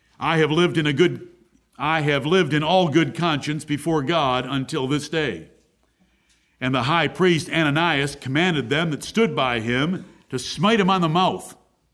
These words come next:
Verse three of Acts twenty-three. Then said Paul unto him, "God shall smite thee, thou whited wall.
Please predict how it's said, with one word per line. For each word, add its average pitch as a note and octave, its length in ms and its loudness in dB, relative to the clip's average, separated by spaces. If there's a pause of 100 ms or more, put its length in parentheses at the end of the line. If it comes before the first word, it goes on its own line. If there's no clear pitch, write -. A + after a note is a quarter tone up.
(480)
Verse F3+ 300 0
three F#3 280 2
of A2 260 -6 (460)
Acts D3+ 300 -2
twenty-three. C#3+ 640 0 (440)
Then E3+ 320 0
said F3 320 0
Paul F3+ 300 2
unto D3 160 2
him, C3+ 440 0 (600)
"God F3 300 2
shall D#3 240 -2
smite F#3+ 460 0
thee, F#3+ 200 2
thou C3 240 0
whited C3+ 380 0
wall. C#3 760 -2